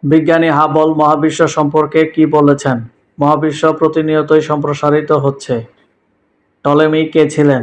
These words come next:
জ্যোতির্বিদ। A Brief History of Time গ্রন্থের লেখক কে? স্টিফেন হকিং। বিগ ব্যাং তত্ত্বের ব্যাখ্যা করেন কে? স্টিফেন হকিং। কসমিক ইয়ার বলতে কি বোঝায়?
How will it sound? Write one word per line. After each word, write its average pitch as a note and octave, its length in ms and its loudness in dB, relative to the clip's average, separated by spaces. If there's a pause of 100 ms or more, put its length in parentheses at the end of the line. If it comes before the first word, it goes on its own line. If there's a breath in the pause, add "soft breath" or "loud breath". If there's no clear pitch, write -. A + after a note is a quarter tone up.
(120)
জ্যোতির্বিদ। C#3+ 600 0 (1000)
A D#3 100 4
Brief D3+ 320 2
History D#3+ 420 0
of D#3 140 0 (100)
Time D3 320 0
গ্রন্থের D3 380 0
লেখক D3 440 0
কে? C3+ 140 0 (120)
স্টিফেন D#3 500 0
হকিং। C#3 380 -2 (1120)
বিগ D3+ 260 4
ব্যাং E3 140 2 (100)
তত্ত্বের D#3 400 0
ব্যাখ্যা D3+ 360 -2
করেন D3+ 360 0
কে? C#3+ 180 2 (200)
স্টিফেন D#3+ 440 0
হকিং। C#3+ 380 -2 (1080)
কসমিক D#3 460 0
ইয়ার D#3 200 2
বলতে D3+ 360 0
কি D#3 200 0
বোঝায়? C#3+ 460 0